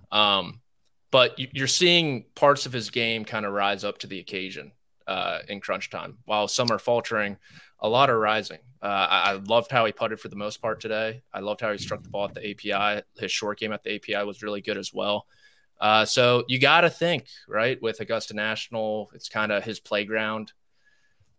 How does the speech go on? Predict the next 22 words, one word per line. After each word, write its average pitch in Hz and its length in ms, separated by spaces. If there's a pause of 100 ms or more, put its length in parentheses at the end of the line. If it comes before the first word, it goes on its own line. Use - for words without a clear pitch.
(260)
He'll, 123 280 (200)
he'll 131 120
be 131 180
in 127 100
with 120 120
a 117 40
chance, 127 360
but 117 360 (100)
let's 147 260
remember, 143 540 (800)
this 147 240
was 143 180
Adam 131 320
Schenk. 123 420 (140)
This 127 240
was 139 180
Taylor 131 380
Moore. 123 460 (520)
These, 151 380
this, 160 340
these 160 280
aren't 170 260